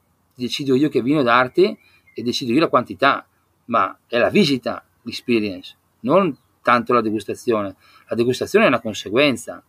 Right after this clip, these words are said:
invece spesso e volentieri la degustazione, la, la somministrazione diventa il costo del biglietto, il costo della visita, non è il bicchiere di vino che ti verso,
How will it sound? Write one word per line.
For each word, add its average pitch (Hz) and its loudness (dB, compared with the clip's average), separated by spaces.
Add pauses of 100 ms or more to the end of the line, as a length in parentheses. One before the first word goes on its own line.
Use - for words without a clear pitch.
(100)
invece 127 -2
spesso 147 -2
e - 0
volentieri 151 0
la 156 6
degustazione, 127 -2
la, 117 0 (260)
la 113 -2
somministrazione 185 0
diventa 135 0 (240)
il 131 -14
costo 190 2
del 147 2
biglietto, 107 -8 (300)
il 131 -12
costo 220 2 (300)
della 135 2
visita, 104 -6 (100)
non 123 -2
è 190 2 (280)
il 143 -6
bicchiere 143 2
di 127 2
vino 131 0
che 123 -6
ti 110 -8
verso, 98 -6